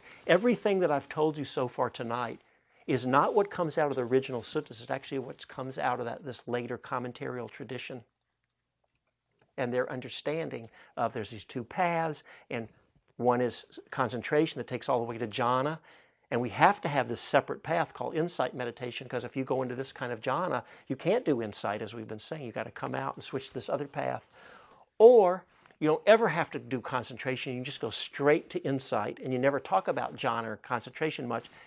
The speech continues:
which is our scene, is the pure insight path. And notice people don't talk about these jhana states and much around here. If you go back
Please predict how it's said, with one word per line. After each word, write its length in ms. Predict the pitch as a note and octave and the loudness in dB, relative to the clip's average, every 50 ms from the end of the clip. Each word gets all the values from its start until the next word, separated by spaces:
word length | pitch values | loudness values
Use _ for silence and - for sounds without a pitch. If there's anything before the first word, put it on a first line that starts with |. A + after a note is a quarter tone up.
| - _ _ | -20 _ _
which 180 | C#3+ B2 - - | -8 -6 -4 -4
is 200 | B2 - - - _ - | -6 -6 -8 -4 _ 4
our 260 | C#3+ D#3 E3+ D#3 - - - | 6 6 6 4 2 -2 -10
scene, 500 | - - - - C3 A#2 A#2 A2 A2 G2+ - _ - _ _ _ _ _ _ _ _ _ - | -10 -8 -6 -6 -4 -6 -6 -8 -10 -12 -16 _ -20 _ _ _ _ _ _ _ _ _ -12
is 100 | A2+ - | -10 -8
the 80 | - | -10
pure 340 | - - - - D#3+ D3 C#3 | -10 -6 -2 0 2 2 2
insight 520 | C3+ B2+ C#3 C#3 - - A2+ - - - | 2 -2 -4 -6 -6 -6 -6 -6 -8 -12
path. 280 | - B2+ B2 - A2+ - | -12 -12 -10 -10 -10 -12
And 140 | - B2 B2 | -12 -12 -10
notice 260 | B2 B2 B2+ B2+ - | -10 -10 -10 -12 -12
people 240 | - C3+ A#2+ - A#2 | -10 -10 -10 -8 -8
don't 160 | B2 A#2+ - | -8 -8 -6
talk 220 | - C3 B2+ - | -6 -6 -2 2
about 220 | - B2+ C3 - - _ _ _ _ - | 2 2 2 0 -4 _ _ _ _ -10
these 180 | C#3 A#2+ B2 - - | -10 -10 -10 -8 -2
jhana 400 | - C#3+ A#2+ A#2 A#2 A#2 A#2 A2 | 2 4 4 4 4 2 -2 -4
states 520 | - - - - A#2 A#2 A#2 - - - | -6 -8 -10 -8 -8 -8 -10 -10 -12 -12
and 100 | B2+ A#2+ | -10 -8
much 280 | B2 A#2+ - - - - _ - | -8 -8 -10 -12 -18 -18 _ -10
around 340 | F3+ C3 B2+ B2+ C3 C3+ C3+ | -8 -6 -6 -6 -8 -10 -12
here. 240 | - - E3+ E3 - _ _ _ _ _ _ _ _ _ _ _ _ _ _ _ _ _ _ _ _ _ _ _ _ - - _ _ _ - - - - _ _ _ _ _ _ _ _ _ _ _ _ _ _ _ _ _ - | -14 -16 -16 -18 -20 _ _ _ _ _ _ _ _ _ _ _ _ _ _ _ _ _ _ _ _ _ _ _ _ -20 -20 _ _ _ -20 -20 -20 -20 _ _ _ _ _ _ _ _ _ _ _ _ _ _ _ _ _ 6
If 260 | F3+ G3+ G3+ - - | 6 6 6 4 0
you 140 | G#3+ G#3+ F#3+ | -4 0 2
go 200 | G#3+ G#3 G3+ F#3+ | 4 4 4 4
back 520 | E3+ F3 F3+ F#3 F#3 F3 - - - - | 2 4 4 4 4 2 -2 -4 -10 -20